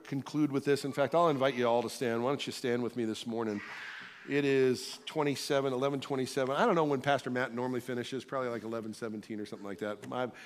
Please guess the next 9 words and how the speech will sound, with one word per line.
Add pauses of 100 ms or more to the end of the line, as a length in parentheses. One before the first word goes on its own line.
(200)
my
bad. (340)
Uh, (100)
anyway, (100)
um, (2000)
it's
before
eleven
thirty.